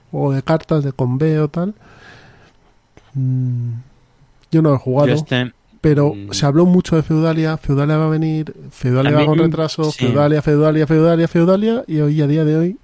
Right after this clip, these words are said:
Speaker 1: nada se
Speaker 2: Ya,
Speaker 1: sabe de
Speaker 2: pero
Speaker 1: este juego.
Speaker 2: también eso fue aquí, ¿eh? Fue mu-, es un po-, fue un poquito más local el Feudalia.
Speaker 1: No, fue en España porque era una editorial española.
Speaker 2: Sí, sí, sí.
Speaker 1: También
Speaker 2: Fue
Speaker 1: sa-,
Speaker 2: al-,
Speaker 1: sacó
Speaker 2: sí.
Speaker 1: edición en
Speaker 2: Mm.
Speaker 1: inglés, ¿eh? Este juego.
Speaker 2: Mm.
Speaker 1: Así que bueno, pues fue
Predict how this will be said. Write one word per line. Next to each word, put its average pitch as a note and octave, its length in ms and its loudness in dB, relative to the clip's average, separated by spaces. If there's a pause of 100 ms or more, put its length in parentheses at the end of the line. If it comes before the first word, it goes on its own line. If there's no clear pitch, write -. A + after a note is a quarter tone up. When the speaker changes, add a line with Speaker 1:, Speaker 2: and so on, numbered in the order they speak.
(180)
Speaker 1:
nada C#3 400 0
se C#3 120 -4
Speaker 2:
Ya, - 40 -4
Speaker 1:
sabe B2+ 200 0
de - 40 0
Speaker 2:
pero B2+ 80 0
Speaker 1:
este B2+ 140 0
juego. A2+ 160 -4
Speaker 2:
también C#3+ 240 -4
eso D3+ 200 -6
fue D#3 220 0
aquí, A2 320 -2
¿eh? A2+ 340 -4
Fue A2+ 220 -6
mu-, B2 200 -4
es A#2 120 -6
un C3+ 80 -6
po-, A#2+ 120 -4
fue A#2+ 180 -6
un A#2+ 60 -4
poquito B2 260 -4
más B2 160 -2
local F#2+ 480 -4 (180)
el F#2+ 200 -14
Feudalia. F#2+ 540 -8
Speaker 1:
No, A#3 140 2
fue F3 120 0
en F3 40 2
España G#3 400 0
porque F#3 240 -4
era F3+ 80 0
una F#3 140 0
editorial C3+ 400 -2
española. C3 580 -4
Speaker 2:
Sí, G2+ 300 -4
sí, F#2+ 180 -8
sí. F#2 220 -8 (260)
Speaker 1:
También D3+ 240 0
Speaker 2:
Fue G3 140 0
Speaker 1:
sa-, - 40 -4
Speaker 2:
al-, G#2 300 -8
Speaker 1:
sacó D3 240 0
Speaker 2:
sí. F#3+ 60 4
Speaker 1:
edición G3 260 2
en D#3+ 80 2
Speaker 2:
Mm. C#3+ 40 0
Speaker 1:
inglés, C3 420 -4
¿eh? G#3 120 -4
Este C#3+ 220 -8
juego. B2 400 -10 (600)
Speaker 2:
Mm. G2 100 -6 (1080)
Speaker 1:
Así C#3+ 200 -4
que D#3 100 -2
bueno, D3 260 0
pues C3+ 220 -6
fue C#3 160 -2